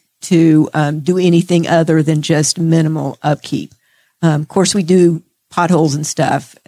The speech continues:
as, as well as paving. And also that asphalt,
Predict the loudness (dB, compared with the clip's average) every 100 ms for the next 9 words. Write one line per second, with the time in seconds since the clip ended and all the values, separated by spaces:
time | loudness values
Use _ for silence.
0 | _ -6 -6 -8 -12 -6 -4 -2 -4 -4
1 | -2 -2 -6 -12 _ _ _ _ -2 0
2 | 2 0 0 0 0 2 2 2 2 2
3 | 0 -2 _ -4 -4 -4 -2 0 0 -4